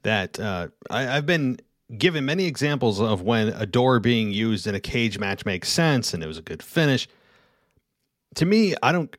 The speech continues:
I don't, I don't care. Uh, I don't, I don't care if it was used properly, if it was used perfectly.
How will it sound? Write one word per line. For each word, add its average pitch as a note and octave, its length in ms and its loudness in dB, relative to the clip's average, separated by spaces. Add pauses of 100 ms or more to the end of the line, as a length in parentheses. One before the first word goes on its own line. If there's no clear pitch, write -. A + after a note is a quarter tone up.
I C#3 60 0
don't, E3 220 -2
I C3+ 60 -2
don't C3+ 120 0
care. A#2 500 2 (380)
Uh, A2+ 40 0
I A2+ 200 4
don't, D3 80 2
I D3+ 60 2
don't D#3 140 0
care D3+ 200 0
if B2 100 -4
it A#2 80 -4
was G2+ 140 -6
used G2 160 -8
properly, B2 540 -2 (680)
if C3 140 0
it D3 80 6
was A#2 200 2
used F#3+ 300 0
perfectly. C3 680 0